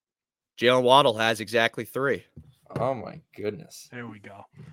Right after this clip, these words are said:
Speaker 3: All right, we gotta end this game, man. Let's, let's keep going though.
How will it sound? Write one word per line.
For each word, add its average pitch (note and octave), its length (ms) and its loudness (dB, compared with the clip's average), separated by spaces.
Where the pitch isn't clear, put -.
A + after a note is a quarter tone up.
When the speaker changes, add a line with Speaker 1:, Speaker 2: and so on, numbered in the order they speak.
Speaker 3:
All B2 80 -12
right, A#2 240 -10
we E3+ 120 2
gotta E3+ 260 6
end C#3+ 240 -2
this B2+ 200 -8
game, B2+ 380 -10
man. A#2+ 260 -14
Let's, - 380 -6
let's D#3 200 -2
keep D3+ 180 -4
going C3+ 360 0
though. A2 180 -10